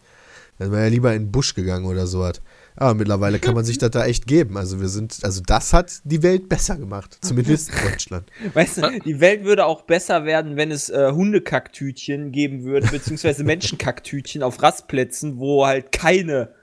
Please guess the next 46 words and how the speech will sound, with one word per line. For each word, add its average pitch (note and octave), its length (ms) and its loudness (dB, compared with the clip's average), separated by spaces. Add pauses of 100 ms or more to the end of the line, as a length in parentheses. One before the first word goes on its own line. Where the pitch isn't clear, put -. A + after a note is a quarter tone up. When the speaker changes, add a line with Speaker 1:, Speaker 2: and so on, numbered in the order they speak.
Speaker 2:
Raststätten B2+ 680 -2
sind. A2 340 -8 (220)
Also B2 160 -4
Parkplätzen, C3+ 720 -2
weißt B2+ 240 0
du, C#3 60 -12
wenn C#3+ 180 2
du - 0 -
da, C#3+ 120 2 (320)
wenn F3 360 0
du F3+ 80 2
dann F#3+ 160 6
da G#3+ 80 4
irgendwann G3+ 420 4
mal F#3 120 2
pinkeln G#3+ 480 2
musst, D3+ 260 -2
ja, D3+ 140 4
dann E3 260 -4
musst G3+ 240 -2
du A#3 60 2
ja C#3+ 160 6
irgendwo C#3+ 400 0
an C3+ 140 2
den C3 100 -10
Busch C#3+ 320 -2
gehen D3+ 200 2
und D3+ 140 0
dann D#3 140 2
musst F#3 200 0
du G3+ 40 -2
immer F#3+ 180 4
auf F3 140 4
den D#3+ 80 -6
Boden G3 240 -2
gucken, F#3 260 -2
nach - 120 4
Tretminen G3+ 680 -6
Ausschau F#3 600 0
halten F3 320 -2
und D#3 120 -6
allen A#2 300 2
möglichen D3 360 -6
<laughs> - 0 -
Scheiß, D#3+ 500 -2
ey. F#3 240 -4